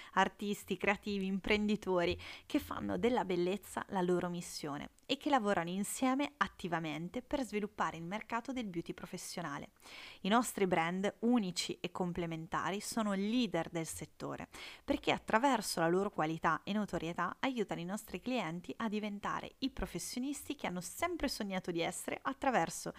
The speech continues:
servizi dedicati, innovazione, tecnologia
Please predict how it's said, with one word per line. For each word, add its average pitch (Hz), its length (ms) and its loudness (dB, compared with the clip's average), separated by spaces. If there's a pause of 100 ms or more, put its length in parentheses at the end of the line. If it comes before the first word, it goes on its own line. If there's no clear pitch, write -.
(260)
servizi 262 720 0
dedicati, 185 800 0
innovazione, 190 1000 -2
tecnologia 170 760 -2